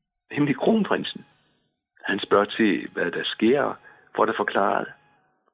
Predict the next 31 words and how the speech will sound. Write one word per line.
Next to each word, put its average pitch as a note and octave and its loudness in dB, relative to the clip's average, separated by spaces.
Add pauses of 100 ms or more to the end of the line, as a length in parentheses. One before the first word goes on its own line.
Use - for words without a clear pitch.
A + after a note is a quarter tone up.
(1600)
Så G#2 0
tager G#2+ 2
kronprinsen G#2+ 0
drengen F#2+ 2
i A2+ 0
hånden, G2+ -2 (680)
og A2 0
så C3+ 2
går C3+ 2
de C#3 -10
to - -4
op A#2 -2
til - -6
kongen. - -6 (1080)
Som E2+ 0
lidt F#2 -4
forundret G#2+ 2
over G2 4
besøget, C3+ 2
alligevel D3 2
tager C3 0
sig - -6
tid G2 0
til - -8
drengen. G2 -2 (1000)
Og - -10
de D#3 0
får C3+ 4
hils - -6
på - -2
hinanden. F2 -2